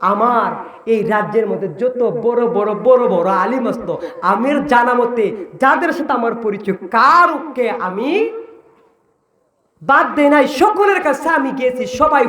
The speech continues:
পরামর্শ দিয়েছে, শরিয়ত মোতাবেক আমার স্ত্রী তালাক হয়ে গেছে।" আর যত আবু ইউসুফ বলেন, "তাহলে একটা কাজ করেন, আগামীকাল আপনার দরবার মধ্যে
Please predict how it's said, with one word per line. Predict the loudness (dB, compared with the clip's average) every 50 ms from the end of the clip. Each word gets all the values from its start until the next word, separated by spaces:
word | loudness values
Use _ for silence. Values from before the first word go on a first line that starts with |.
| 0
পরামর্শ | 0 0 2 2 2 4 4 4 4 4
দিয়েছে, | 4 4 4 4 2 2 0 -2 -4 -4 -4 -8 -10 -12
শরিয়ত | -16 -14 -12 -8 -8 -6 -4 -4 -4 -4 -4 -6 -6 -8 -10 -12
মোতাবেক | -12 -10 -6 -4 -4 -2 -2 -2 -4 -4 -6 -8 -6 -2
আমার | -2 0 0 0 0 0
স্ত্রী | 0 0 0 -2 -2 -2
তালাক | -4 -4 -2 -2 -2 -4 -4 -4
হয়ে | -2 0 0 0 0 0
গেছে।" | -2 0 0 0 0 0 -4 -10 -12 -16 -20 _ _ _ _ _ _ _ _ _ _ _ _ _ _ _ _ _ _ _ _ _ _ _ _ _ _ _ _ _ _ _ _ _ _ _ _ _ _ _ _ _ _ _ _
আর | 0 0 2
যত | 2 0 -2 -2 -2
আবু | -2 0 0 0 -2
ইউসুফ | -4 -4 -4 -6 -8 -4 -2
বলেন, | -2 0 0 0 -2 -4 -6 -8 -10 -10 -8
"তাহলে | -8 -6 -2 -2 -2
একটা | -2 -2 -4
কাজ | -6 -6 -8 -8 -8 -6 -6
করেন, | -4 -4 -4 -6 -6 -8 -10 -12 -14 -20 -20 _ _
আগামীকাল | -4 -2 0 0 0 -2 -2 -4 -4 -6 -6 -6 -6 -6 -8 -10 -14 -16 -14 -6 -2
আপনার | -2 -2 -2 -2 -2 -2 -2 -2
দরবার | -2 -2 -2 -2 -2 -4 -4 -4
মধ্যে | -6 -6 -6 -8 -8